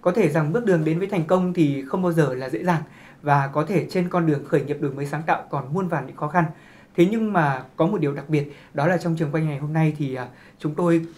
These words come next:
cũng xin được giới thiệu với quý vị bà Lê Thị Khánh Vân, chính là người đã kết nối cung cầu,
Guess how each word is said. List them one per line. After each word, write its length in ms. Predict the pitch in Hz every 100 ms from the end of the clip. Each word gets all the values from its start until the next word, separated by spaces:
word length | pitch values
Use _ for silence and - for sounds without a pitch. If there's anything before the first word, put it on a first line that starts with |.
| - -
cũng 160 | - 175
xin 160 | 180 165
được 60 |
giới 100 | 151
thiệu 120 | 151 233
với 120 | 147
quý 80 | 160
vị 180 | 170 202 -
bà 240 | 143 135
Lê 120 | 135 165
Thị 100 | 175
Khánh 140 | 143
Vân, 180 | 160 175 160 - -
chính 180 | 160 185
là 80 | 180
người 320 | 143 139 135
đã 280 | 147 165 165
kết 200 | 233 240
nối 300 | 170 147 170 - -
cung 200 | - 170
cầu, 260 | 165 143 -